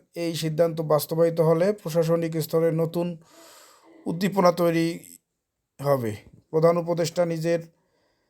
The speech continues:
আহ, নিজেও গতকাল সাংবাদিকদের বলেন, রাষ্ট্রের মেরুদণ্ড হচ্ছে প্রশাসন। যারা দিনরাত দেশের জন্য কাজ করেন, তাদের দাবির প্রতি আমরা সং-, সংবেদনশীল। প্রধান উপ-, আহ,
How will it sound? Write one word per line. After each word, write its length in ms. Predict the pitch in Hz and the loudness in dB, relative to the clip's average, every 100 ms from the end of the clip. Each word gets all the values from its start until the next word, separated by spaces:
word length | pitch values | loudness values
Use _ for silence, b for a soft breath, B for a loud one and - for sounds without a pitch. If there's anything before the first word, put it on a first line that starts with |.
| _ _ _ _ - | _ _ _ _ 0
আহ, 180 | 151 | 4
নিজেও 380 | 156 170 170 185 | 4 2 2 2
গতকাল 480 | 165 170 165 160 175 | 6 4 4 0 0
সাংবাদিকদের 640 | 160 160 160 165 156 165 | 0 -2 0 0 0 -2
বলেন, 320 | 160 156 160 165 | 0 2 2 4
রাষ্ট্রের 400 | 156 147 175 165 | 2 0 -2 -2
মেরুদণ্ড 360 | 160 160 156 | 0 -2 0
হচ্ছে 220 | 151 143 | -2 -2
প্রশাসন। 600 | 151 151 147 156 156 165 233 _ _ _ | -8 -6 -2 -2 -2 -2 -6 _ _ _
যারা 280 | 139 156 170 | -2 2 4
দিনরাত 440 | 156 170 170 175 160 | 2 -2 2 2 2
দেশের 320 | 156 - 165 | -2 -4 -4
জন্য 320 | 156 165 160 | -2 -2 -2
কাজ 260 | 165 151 135 | 0 0 0
করেন, 340 | 156 147 180 - _ | -2 -2 -4 -10 _
তাদের 420 | - 151 156 147 139 | -4 0 2 0 2
দাবির 480 | 151 151 160 156 - | 2 4 0 -2 -6
প্রতি 360 | 151 160 160 156 _ _ _ _ _ _ | -12 -8 -8 -8 _ _ _ _ _ _
আমরা 300 | 131 139 143 | 2 4 4
সং-, 360 | 131 156 160 156 - _ - | 2 0 0 -2 -10 _ -18
সংবেদনশীল। 880 | 139 160 165 160 156 147 - 113 104 - _ _ _ b b b b b b b b b b b b b b b _ _ _ _ _ _ _ _ _ - 117 | -6 -2 0 0 0 0 -2 -6 -8 -16 _ _ _ b b b b b b b b b b b b b b b _ _ _ _ _ _ _ _ _ -20 -4
প্রধান 260 | 170 196 | 4 4
উপ-, 180 | 190 202 | 4 -2
আহ, 580 | 185 190 147 131 135 | -2 -4 -8 -8 -6